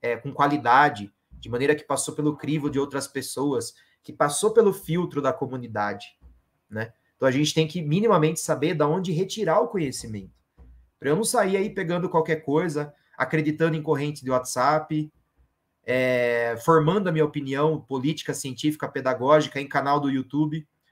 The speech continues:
Não que não tenha transmissão de pesquisa boa pelo YouTube, eu tô me referindo àqueles grandes youtubers, formadores de opinião, né?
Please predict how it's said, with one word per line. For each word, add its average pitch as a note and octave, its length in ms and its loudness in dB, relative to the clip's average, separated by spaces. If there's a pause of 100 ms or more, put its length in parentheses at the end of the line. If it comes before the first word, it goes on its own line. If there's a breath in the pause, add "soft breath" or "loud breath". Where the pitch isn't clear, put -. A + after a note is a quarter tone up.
(200)
Não G#3+ 120 2
que D4+ 120 0
não D#4+ 140 2
tenha G#3 240 2
transmissão D3+ 500 -2
de D3+ 80 0
pesquisa C#3+ 420 -2
boa C#3 240 0
pelo A#2+ 160 -8
YouTube, A#2+ 280 -8
eu A#2+ 60 -6
tô D3 60 -6
me D#3 100 -2
referindo E3+ 380 0
àqueles F#3+ 320 0
grandes D#3 400 2
youtubers, D#3 800 -2 (200)
formadores D3 580 2
de C3+ 60 -2
opinião, C3 600 -6 (160)
né? C3 160 -12